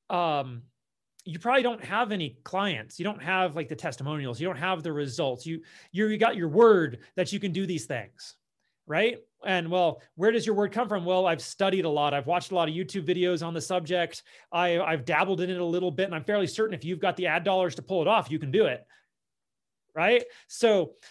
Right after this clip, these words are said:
like, that's how most people are starting out. You have to fake it. You have to pre-, I don't wanna say pretend. You have to use what is, uh, it's a, it's a legal term. It's called puffery. Okay. You have to,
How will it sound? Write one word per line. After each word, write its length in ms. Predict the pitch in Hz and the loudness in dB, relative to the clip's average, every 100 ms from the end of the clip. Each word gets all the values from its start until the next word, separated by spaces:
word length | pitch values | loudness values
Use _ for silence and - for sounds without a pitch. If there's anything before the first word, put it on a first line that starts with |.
| _ - | _ -8
like, 160 | 165 | 0
that's 180 | 254 247 | 0 2
how 140 | 240 | 0
most 260 | 247 240 240 | 2 0 0
people 240 | 240 220 | -4 -2
are 60 | 185 | -2
starting 460 | - - 214 202 208 | -4 -6 -4 -4 -4
out. 340 | 214 139 - - - _ _ _ _ _ | -2 -2 -4 -18 -20 _ _ _ _ _
You 160 | 214 | -2
have 280 | - 226 254 | 0 2 2
to 100 | 262 | -2
fake 260 | - 147 127 | -2 -2 -2
it. 80 | 147 | -6
You 120 | 151 | -6
have 240 | 196 240 | -2 -2
to 80 | - | -2
pre-, 180 | 165 170 - _ _ - 202 | -8 -10 -12 _ _ -8 0
I 60 | |
don't 120 | 214 | 0
wanna 120 | 220 175 | 0 -4
say 100 | 151 | -10
pretend. 540 | 135 - 156 113 101 - - - | -12 -6 -6 -6 -10 -20 -20 -6
You 140 | 190 | -2
have 260 | 180 247 - | 2 0 -2
to 80 | 233 | -6
use 600 | 214 175 196 208 202 - - _ | -4 -4 -2 -2 -2 -6 -20 _
what 180 | 170 185 | -2 0
is, 260 | 180 170 175 | 0 -2 -4
uh, 360 | 156 151 139 139 _ | -2 0 0 -4 _
it's 160 | 170 175 | -8 -6
a, 220 | 160 147 | -4 -4
it's 100 | 135 | -4
a 60 | |
legal 320 | 147 208 208 175 | -4 -2 0 -2
term. 180 | 165 | -6
It's 100 | 127 | -8
called 180 | 135 135 | -12 -12
puffery. 480 | - 208 151 110 107 _ - _ - | -2 -2 -2 -10 -14 _ -20 _ -10
Okay. 180 | 160 160 | -4 -2
You 160 | 165 | -4
have 260 | - 220 220 | 0 0 0
to, 260 | 226 185 | -2 -4